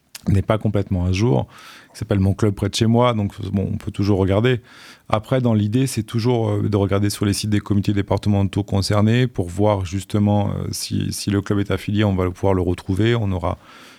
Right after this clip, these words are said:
évidemment ces créneaux de, de pratique, et puis, euh, un petit coup de fil pour savoir en effet comment ça fonctionne, ça peut toujours être aussi le, le plus simple, mais, euh,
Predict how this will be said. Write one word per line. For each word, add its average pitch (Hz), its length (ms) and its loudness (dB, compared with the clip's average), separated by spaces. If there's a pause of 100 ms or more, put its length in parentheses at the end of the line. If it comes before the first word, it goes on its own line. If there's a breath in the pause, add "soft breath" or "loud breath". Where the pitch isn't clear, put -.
(140 loud breath)
évidemment 101 300 4
ces 104 160 -2
créneaux 98 280 0
de, 95 280 -2
de 98 120 -2
pratique, 104 540 -2
et - 40 -4
puis, 98 280 -4
euh, 95 160 0 (540 loud breath)
un - 340 -2
petit 104 200 -4
coup 104 140 -4
de - 60 -6
fil 107 220 -2
pour 98 200 -4
savoir 95 380 0
en 92 80 -2
effet 92 300 -4
comment 90 180 -2
ça 87 140 -2
fonctionne, 95 360 -2
ça - 120 -8
peut - 120 -14
toujours 92 360 -4
être - 180 -6
aussi 95 220 -6
le, 95 200 -2
le 104 140 0
plus 110 140 -4
simple, 160 300 0
mais, 113 160 4
euh, 104 120 2